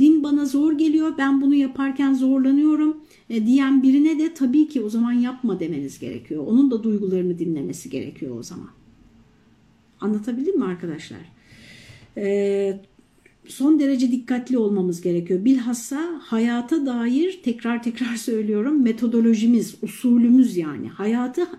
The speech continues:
neye göre yaşayacağız? Ha şunu demiyoruz tabii ki, din de söylemiyor bunu. Az önce de söyledim zaten.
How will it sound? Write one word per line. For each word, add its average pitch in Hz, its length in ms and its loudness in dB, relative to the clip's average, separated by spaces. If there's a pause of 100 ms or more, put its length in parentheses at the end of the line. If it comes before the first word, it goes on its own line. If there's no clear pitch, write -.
neye 247 260 4
göre 226 240 2
yaşayacağız? 165 560 -6 (260)
Ha 294 140 0
şunu 320 340 2
demiyoruz 277 540 4
tabii 160 260 -6
ki, 190 160 -6
din 320 220 4
de 208 100 -2
söylemiyor 120 640 -6
bunu. 156 140 -8
Az 214 120 -4
önce 208 240 -2
de 226 80 -2
söyledim 226 440 -2
zaten. 139 360 -10